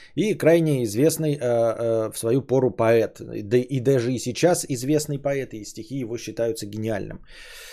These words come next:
Э, вот. Хотя человек он был своеобразный не только потому, что вегетарианец и атеист, но и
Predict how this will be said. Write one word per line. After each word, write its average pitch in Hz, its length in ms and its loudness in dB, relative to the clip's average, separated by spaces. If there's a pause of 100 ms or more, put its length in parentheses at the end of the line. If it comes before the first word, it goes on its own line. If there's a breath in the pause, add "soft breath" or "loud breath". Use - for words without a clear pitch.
(360 loud breath)
Э, 117 140 2
вот. 110 260 -2
Хотя 123 220 0
человек 135 400 2
он 123 120 0
был 127 140 2
своеобразный 117 800 2
не 123 160 -2
только 123 260 2
потому, 107 320 -4
что - 160 -8
вегетарианец 104 840 -2
и 123 100 -4
атеист, 135 680 -2
но 123 220 -4
и 131 380 -6